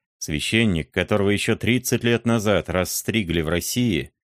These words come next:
певучим голосом прочёл о рабе Божием Евстафии и рабе Божией Зейнабе. Он так и сказал: «Зейнаба». И окая произнёс:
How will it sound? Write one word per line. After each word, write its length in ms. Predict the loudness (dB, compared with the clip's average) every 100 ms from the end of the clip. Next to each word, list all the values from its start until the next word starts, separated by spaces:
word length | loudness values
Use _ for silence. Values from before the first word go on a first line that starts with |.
| _ -6
певучим 500 | -2 0 0 0 0
голосом 480 | 2 2 2 0 0
прочёл 460 | 0 0 0 2 2
о 40 |
рабе 260 | 0 0 0
Божием 480 | 2 0 2 0
Евстафии 920 | 0 -2 -4 0 2 2 0 2 0 -4 _ _ _ -2
и 100 | 2
рабе 340 | 2 4 2
Божией 540 | 2 0 2 2 2 2
Зейнабе. 880 | 2 2 2 0 0 0 -2 -2 _ _ _ _ -6
Он 160 | -6
так 220 | -2 -4 -4
и 20 |
сказал: 640 | -4 -2 0 -2 -2 -8
«Зейнаба». 800 | -6 -2 0 0 0 0 -2 -4 _ _ _ _ -2
И 80 | 2
окая 500 | 4 4 2 2 2
произнёс: 840 | 2 2 2 2 2 0 -4 -10